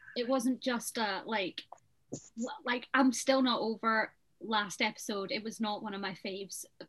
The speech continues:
We're just gonna be in Japan. Yay. It was actually, like, important. Do you know what I mean? I,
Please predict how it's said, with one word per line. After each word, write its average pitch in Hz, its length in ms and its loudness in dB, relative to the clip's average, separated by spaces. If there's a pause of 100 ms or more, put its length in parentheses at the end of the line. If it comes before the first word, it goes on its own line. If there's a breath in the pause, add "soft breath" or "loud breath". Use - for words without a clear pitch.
(180)
We're 262 320 4
just 277 220 0
gonna 233 180 6
be 320 140 10
in 359 80 4
Japan. 392 640 8
Yay. 359 600 4 (280 loud breath)
It 302 80 2
was 294 160 2
actually, 285 540 2
like, 226 320 -2 (340)
important. 226 760 2
Do 233 100 -2
you 226 60 2
know 233 60 2
what 220 60 -6
I 214 40 -6
mean? 220 300 -2 (760)
I, 247 160 2